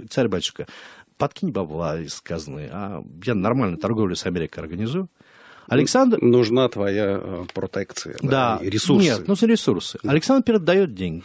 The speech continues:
Speaker 1: На эти деньги Анфилатов начинает торговлю с Америкой.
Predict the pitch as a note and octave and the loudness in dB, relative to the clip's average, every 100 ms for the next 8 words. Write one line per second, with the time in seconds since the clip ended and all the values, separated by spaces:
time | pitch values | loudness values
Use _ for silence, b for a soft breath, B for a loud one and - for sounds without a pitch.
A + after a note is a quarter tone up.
0 | B B B B B C#3+ G3 - C#3 D3+ | B B B B B 0 0 -2 0 2
1 | A#2+ A2 A#2 F#2+ C3+ C3 G#2+ F#2+ - G#2 | 2 2 0 0 2 2 0 -2 -2 -2
2 | - A#2 G#2 F2 - G#2+ A2+ G#2 F2 - | 0 0 -2 -4 -2 0 2 0 -2 -2
3 | D3+ C#3 G2+ D#2 D2+ - D3 | -2 0 -2 -6 -10 -8 -10